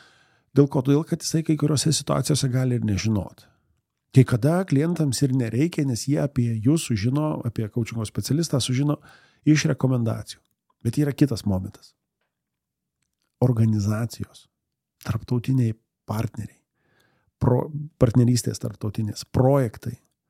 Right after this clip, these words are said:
Ten yra tie, kas klausia. Ir klausia dar labai kaip. Ir kuo toliau, ten vis labiau tas yra domėjimasis.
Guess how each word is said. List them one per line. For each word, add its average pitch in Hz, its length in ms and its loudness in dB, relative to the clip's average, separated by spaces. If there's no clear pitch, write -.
Ten 127 240 4
yra 147 180 0
tie, 127 240 -2
kas - 220 -6
klausia. - 480 -8
Ir 123 100 2
klausia 123 540 -2
dar 113 240 -6
labai 104 340 -4
kaip. - 320 -8
Ir 127 140 2
kuo 147 180 -2
toliau, 120 520 0
ten 120 240 2
vis 165 220 0
labiau 139 400 0
tas 131 240 -4
yra 127 240 -4
domėjimasis. 123 880 4